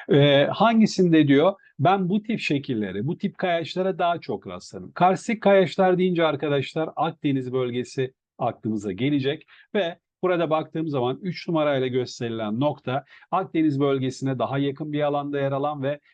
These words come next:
bu, e, nedenle de karstik kayaçların görülebileceği bir alan olarak karşıma çıkabilir.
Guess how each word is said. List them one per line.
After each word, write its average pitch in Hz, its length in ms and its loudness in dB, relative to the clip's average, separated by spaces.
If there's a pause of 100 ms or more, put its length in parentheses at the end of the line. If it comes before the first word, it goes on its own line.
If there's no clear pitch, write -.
(140)
bu, 156 300 -2
e, 131 60 -2 (480)
nedenle 135 500 -2
de 139 160 -6
karstik 123 500 -6
kayaçların 135 640 -2
görülebileceği 135 680 -2
bir 127 140 -2
alan 117 260 -4
olarak 104 340 -4
karşıma 104 480 -6
çıkabilir. 151 540 -2